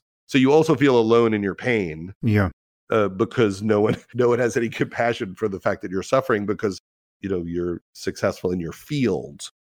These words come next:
Speaker 1: So for me, I, I think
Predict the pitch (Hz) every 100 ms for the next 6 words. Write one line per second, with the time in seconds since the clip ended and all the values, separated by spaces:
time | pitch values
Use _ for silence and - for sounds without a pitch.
0 | _ _ - 113 - 113 117 135 127 117
1 | 107 - _ _ _ - 101 104 110 107
2 | - _ _ _ - 110 - - - 131
3 | 107